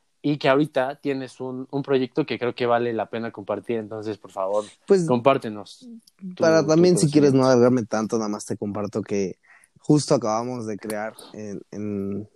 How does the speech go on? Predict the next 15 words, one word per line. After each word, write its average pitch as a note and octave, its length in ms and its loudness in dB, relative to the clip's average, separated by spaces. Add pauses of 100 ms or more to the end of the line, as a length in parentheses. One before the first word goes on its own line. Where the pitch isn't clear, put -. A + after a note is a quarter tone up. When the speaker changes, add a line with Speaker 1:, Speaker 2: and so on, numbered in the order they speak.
Speaker 2:
en A2+ 240 0
plena A#2 300 4
pandemia A2 600 2
un A#2 160 -8
servicio A2+ 420 2
de A2+ 40 -2
salud A2+ 500 -2
especializado G#2 720 -6
para G2+ 220 -4
las F#2+ 220 -6
mujeres, G#2 500 -4
¿no? A2+ 200 -8 (440)
Súper A#2 360 4
orientado A2+ 760 4
a F2+ 260 -6